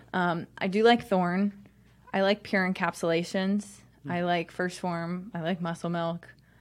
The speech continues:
Speaker 1: Um, Gatorade, Powerade.
Speaker 2: Yep.
Speaker 1: Um, there's a, there's a lot that I like, and there's, I, I kind of have, like, different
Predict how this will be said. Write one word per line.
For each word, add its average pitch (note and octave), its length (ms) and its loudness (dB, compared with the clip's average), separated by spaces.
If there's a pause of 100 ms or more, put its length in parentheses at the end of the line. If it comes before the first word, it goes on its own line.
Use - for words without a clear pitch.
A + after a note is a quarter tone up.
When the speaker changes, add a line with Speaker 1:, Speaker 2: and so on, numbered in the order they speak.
(220)
Speaker 1:
Um, E3+ 680 -2 (720)
Gatorade, E3 440 -4
Powerade. E3 640 -4 (280)
Speaker 2:
Yep. G#2+ 160 -12 (300)
Speaker 1:
Um, E3 680 -6 (280)
there's F#3+ 180 2
a, E3+ 200 -2
there's A3+ 220 6
a A#3 60 6
lot G#3 220 8
that F#3+ 100 0
I E3 100 2
like, C#3 280 -2
and F#3+ 160 4
there's, F#3+ 280 4
I, F#3 340 2
I F#3+ 80 -2
kind F#3+ 220 -2
of F#3 100 0
have, F3 220 -2
like, D#3+ 240 -4
different F3 480 -4